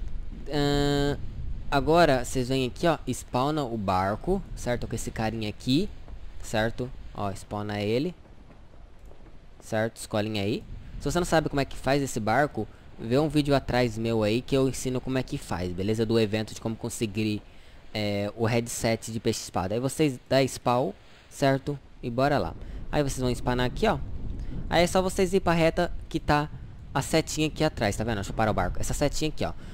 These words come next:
Então a hora que eu chegar lá naquele lugar que a setinha tá mandando eu chegar, eu volto, beleza? Então é isso aí. Galera, tô chegando aqui, né, onde a setinha me mandou vir, né, ó, como vocês podem ver.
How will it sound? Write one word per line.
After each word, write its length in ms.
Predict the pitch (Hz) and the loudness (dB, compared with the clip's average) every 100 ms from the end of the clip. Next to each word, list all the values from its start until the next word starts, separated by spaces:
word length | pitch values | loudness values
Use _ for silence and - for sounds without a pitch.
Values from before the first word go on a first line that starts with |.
| - | -6
Então 300 | 165 165 190 | -4 4 4
a 40 | 180 | 6
hora 180 | 180 185 | 6 4
que 100 | 175 | 0
eu 40 | |
chegar 280 | - 127 123 | 2 4 6
lá 220 | 135 160 | 4 2
naquele 580 | 143 139 123 117 113 104 - | 0 0 2 2 0 -2 -4
lugar 380 | 123 117 113 113 | 0 2 4 4
que 100 | - | 2
a 60 | 117 | -2
setinha 280 | 120 113 117 | -2 -2 -2
tá 120 | 117 | 0
mandando 520 | 123 120 120 120 117 - - | 0 0 0 0 -4 -6 -2
eu 100 | 127 | 0
chegar, 420 | - 143 160 170 - | 2 4 2 2 0
eu 120 | 156 | 2
volto, 260 | 104 82 90 | 2 -2 -2
beleza? 460 | 98 147 196 190 190 - | 4 6 6 2 -6 -2
Então 120 | 147 | 2
é 60 | 147 | 2
isso 180 | - 143 | 2 2
aí. 220 | 76 - - - - - - - - | 0 -2 -12 -18 -18 -14 -12 -8 6
Galera, 340 | 147 175 190 | 10 12 10
tô 140 | - 160 | 6 4
chegando 340 | 160 151 151 | 4 4 2
aqui, 260 | 143 - 180 | 0 0 2
né, 200 | 175 143 | 2 4
onde 280 | 117 113 | 2 4
a 60 | 113 | 4
setinha 480 | - 117 104 127 117 | 4 0 0 -2 0
me 140 | 117 | 0
mandou 360 | 113 113 113 143 | 0 0 2 2
vir, 220 | 123 190 | 0 0
né, 140 | 208 | 0
ó, 80 | 101 - - | 0 -4 -6
como 100 | 113 | -4
vocês 160 | 110 | -4
podem 300 | - 110 113 | -2 0 2
ver. 160 | 120 | 0